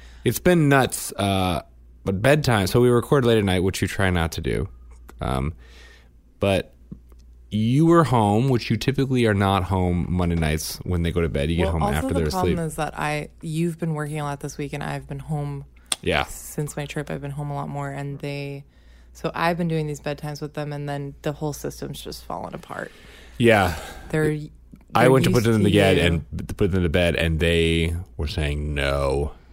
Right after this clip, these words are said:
Speaker 1: and I'm, so I had a, I tear Bryn out of his pants, and I knew that it was gonna be a bad one where I had to, like, force him, and so I just now try,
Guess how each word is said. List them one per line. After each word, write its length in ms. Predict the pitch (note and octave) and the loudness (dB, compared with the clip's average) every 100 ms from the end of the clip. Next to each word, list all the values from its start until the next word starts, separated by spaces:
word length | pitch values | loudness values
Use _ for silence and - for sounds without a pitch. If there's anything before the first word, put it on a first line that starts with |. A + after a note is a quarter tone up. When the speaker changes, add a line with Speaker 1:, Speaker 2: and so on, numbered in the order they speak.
| - - | -20 -12
Speaker 1:
and 220 | F2+ D#2+ | -6 -2
I'm, 340 | C2+ C#2 D2+ - - - - - - | -2 -2 -6 -10 -20 -20 -20 -20 -18
so 140 | - E2 | -4 0
I 60 | |
had 180 | E2 F2+ | 2 2
a, 120 | F2 D#2 - - - | 0 -2 -8 -16 -4
I 140 | E2+ F#2 | -2 -2
tear 440 | - - A2 A2 | -2 2 4 4
Bryn 360 | G2 G2+ G2 E2+ | 4 4 4 2
out 180 | F2 | 0
of 140 | F2 D#2+ | 0 -2
his 180 | F2 D#2 | -4 -4
pants, 680 | D#2+ C#2+ C#2 B2+ - - - _ _ - - - - | -4 -2 -2 -4 -6 -16 -20 _ _ -20 -20 -8 2
and 100 | A#2+ | 4
I 80 | |
knew 300 | A#2+ C3 E3 | 6 8 8
that 100 | D#3 | 8
it 40 | C3 | 6
was 80 | G#2 | 6
gonna 160 | G#2+ | 4
be 100 | F#2 | 4
a 60 | F2 | 2
bad 340 | C#2+ E2+ D#2+ | 2 0 0
one 200 | D2 G#1 | 0 -4
where 180 | E2 E2+ | -6 -2
I 80 | E2 | 0
had 160 | D#2+ E2+ | 0 0
to, 80 | |
like, 160 | D#2 C#2+ | -2 -4
force 560 | - - E2+ E2+ - - | -8 -2 0 0 -2 -2
him, 400 | A2 A2 A#2+ B2 - - - - - - | 0 0 0 -4 -14 -20 -20 -20 -20 -6
and 160 | F2+ E2+ | -4 0
so 460 | G2+ F#2 F2 F2 - | 2 2 2 0 -2
I 100 | F2+ | -4
just 360 | - G2 F2 | 0 0 0
now 360 | G2+ F#2+ F2+ E2 - - - _ - - _ - | -2 0 0 -2 -6 -20 -20 _ -20 -20 _ -12
try, 720 | - G2+ F2+ F2 E2 D#2+ | -6 0 2 2 2 0